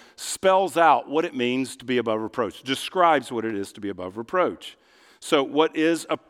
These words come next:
reproach? Uh, reproach means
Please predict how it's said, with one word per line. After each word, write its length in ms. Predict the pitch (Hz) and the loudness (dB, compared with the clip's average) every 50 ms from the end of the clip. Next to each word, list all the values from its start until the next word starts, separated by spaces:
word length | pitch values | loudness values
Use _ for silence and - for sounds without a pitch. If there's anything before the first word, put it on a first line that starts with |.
| _ _ - | _ _ -8
reproach? 1000 | 175 - - 175 151 - - - 214 233 196 117 160 - - - - - - _ _ _ _ _ _ _ - - _ _ - | 0 2 2 2 2 -2 -2 2 2 2 2 2 -2 -8 -14 -16 -16 -16 -18 _ _ _ _ _ _ _ -20 -20 _ _ 0
Uh, 320 | 117 123 127 120 117 123 - - | 2 4 4 4 2 2 0 -2
reproach 840 | 131 135 147 147 - - 208 226 240 208 165 165 196 185 - - - - | -2 -2 -2 -2 0 0 2 4 4 4 2 2 -2 -4 -10 -14 -8 -6
means 640 | 147 143 151 160 170 170 170 180 175 - - - | -4 -2 0 0 2 2 0 0 -2 -6 -10 -14